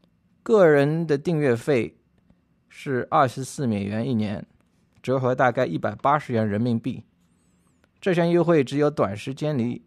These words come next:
呃，有效，所以请尽快利用。你可以在我们的首页W W W dot A N N A L S dot O R G上看到一个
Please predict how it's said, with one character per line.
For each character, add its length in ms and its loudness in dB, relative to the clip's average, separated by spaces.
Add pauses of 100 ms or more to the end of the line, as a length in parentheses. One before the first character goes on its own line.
呃， 120 -8
有 180 -8
效， 320 -2 (600)
所 180 -6
以 100 -4
请 240 -8
尽 220 -4
快 200 2
利 180 -4
用。 140 -8 (800)
你 140 -8
可 120 0
以 80 4
在 160 6
我 80 6
们 100 2
的 60 2
首 280 0
页 280 2 (560)
W 300 0
W 380 2
W 440 0
dot 380 2 (320)
A 200 -2
N 200 0
N 220 -2
A 260 -4
L 120 -4
S 460 -4
dot 320 2
O 160 -2
R 180 2
G 420 -4 (500)
上 220 0
看 180 -2
到 100 4
一 120 -2
个 340 4